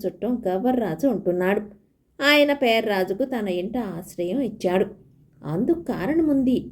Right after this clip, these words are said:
గవర్రాజు బ్రతక నేర్చినవాడు. నాలుగు రోకల కోసం నలభై అబద్ధాలు చెప్పటానికి కూడా వెనుకాడడు. పేర్రాజు దగ్గర చాలా డబ్బుందని,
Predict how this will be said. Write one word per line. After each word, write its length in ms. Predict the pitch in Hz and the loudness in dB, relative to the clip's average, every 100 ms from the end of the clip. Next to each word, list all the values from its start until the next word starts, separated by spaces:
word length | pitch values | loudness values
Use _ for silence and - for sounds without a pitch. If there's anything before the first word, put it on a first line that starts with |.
| - - - 196 | -16 -20 -14 -2
గవర్రాజు 580 | 180 185 294 302 240 226 | 0 2 2 2 2 0
బ్రతక 400 | 214 - - - | -2 -4 -8 -6
నేర్చినవాడు. 840 | 254 269 262 226 220 208 208 214 - - - - | -2 -2 -2 -2 0 2 2 0 -4 -20 -20 -8
నాలుగు 420 | 214 240 294 370 302 | 0 4 6 6 6
రోకల 340 | 240 214 214 | 4 2 -4
కోసం 500 | 208 190 190 240 220 | -2 -4 -2 -2 -2
నలభై 480 | 175 175 254 262 262 | -2 -2 -2 0 0
అబద్ధాలు 560 | 202 233 233 277 277 | 0 -2 2 0 2
చెప్పటానికి 520 | 254 240 226 220 214 208 | -2 -2 -4 -2 -2 -2
కూడా 280 | 190 220 226 | -2 -2 -2
వెనుకాడడు. 640 | 180 226 247 202 170 180 - - - - - - - | -2 -2 -2 -2 2 2 0 -4 -20 -20 -20 -12 -4
పేర్రాజు 540 | 170 233 269 240 220 | -2 0 0 0 0
దగ్గర 380 | 190 175 185 220 220 | -2 -2 -2 -4 -6
చాలా 300 | 190 175 175 | -6 -4 -4
డబ్బుందని, 920 | 165 165 165 - 254 214 170 175 170 | -4 -4 -4 0 2 2 2 0 -2